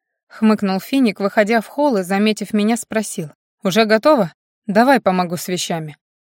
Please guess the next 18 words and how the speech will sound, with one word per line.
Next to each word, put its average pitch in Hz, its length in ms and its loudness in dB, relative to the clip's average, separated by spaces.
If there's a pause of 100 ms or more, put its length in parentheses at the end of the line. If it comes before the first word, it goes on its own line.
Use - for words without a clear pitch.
Он 214 140 2
взял 202 240 4
мои 202 200 0
пакеты, 208 500 -2
и 185 80 -2
мы 180 140 -6
вместе 220 480 -2
вышли 180 320 -6
из 185 140 -6
дома. 165 360 -8 (540)
Алечку 247 420 0
я 233 140 4
положила 233 500 4
в 180 60 0
автомобильную 202 720 2
переноску, 214 540 0
села 220 320 0
рядом. 196 400 0